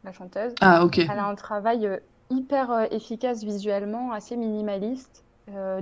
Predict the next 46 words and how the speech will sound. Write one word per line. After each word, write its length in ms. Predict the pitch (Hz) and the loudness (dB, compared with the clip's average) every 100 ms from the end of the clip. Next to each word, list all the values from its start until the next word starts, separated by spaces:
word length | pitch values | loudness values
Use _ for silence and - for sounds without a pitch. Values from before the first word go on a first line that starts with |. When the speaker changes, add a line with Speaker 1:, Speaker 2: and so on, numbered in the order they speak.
| 180 | -4
Speaker 1:
des 80 | 208 | -6
fois 140 | 233 | -6
surréaliste 560 | 233 208 202 202 220 208 | -8 -8 -6 -6 -10 -14
aussi. 340 | 202 233 247 | -12 -6 -6
C'est 160 | - 190 | -6 -10
une 260 | 185 185 | -8 -8
nana 280 | 190 196 208 | -8 -8 -8
qui 300 | - - 180 | -10 -14 -14
fait 120 | - | -14
des 160 | 180 185 - | -14 -14 -14
trucs 220 | 233 - - | -16 -14 -12
incroyables. 480 | 226 220 196 214 214 - _ _ _ - _ _ - | -8 -4 -2 -2 -6 -18 _ _ _ -20 _ _ -4
Et, 200 | 220 220 | 2 4
euh, 680 | 202 190 190 185 185 185 185 | 4 2 2 2 0 0 -2
et 80 | 208 | -4
c'est 160 | 208 208 | -6 -4
vrai 220 | 208 247 | -2 -2
que, 160 | - 220 | -2 0
euh, 460 | 220 226 190 180 | 0 0 -2 -4
bah, 180 | 180 180 | -6 -8
quand, 400 | 180 208 220 - | -8 -10 -12 -12
euh, 240 | 202 196 196 | -12 -8 -8
j'ai 100 | 190 | -8
commencé 320 | 196 196 196 | -8 -10 -6
la 100 | 233 202 | -6 -6
photo, 440 | 190 208 254 302 - _ _ _ - | -8 -6 -6 -6 -14 _ _ _ -8
comme 180 | 294 262 | -2 0
Mion 120 | 226 | 0
Mion, 240 | 208 214 220 | -2 -2 -4
qui 120 | - | -6
était 120 | 185 | -8
invité 220 | 185 202 | -6 -6
la 60 | 233 | -6
semaine 160 | 214 190 | -6 -6
dernière, 180 | 190 262 | -4 -6
je 60 | |
faisais, 320 | 202 185 214 | -6 -6 -4
euh, 120 | 190 180 | -4 -6
du 120 | 190 | -6
roller 260 | 202 208 | -4 -4
derby. 320 | 190 185 190 302 - - _ _ _ - | -4 -4 -6 -10 -14 -20 _ _ _ -14
Donc 160 | 202 202 | -8 -6
je 140 | 190 | -4
baignais 380 | 185 214 226 240 | -2 0 0 0
dans 280 | 202 190 185 | -2 -6 -6
un, 360 | 185 180 175 | -6 -8 -14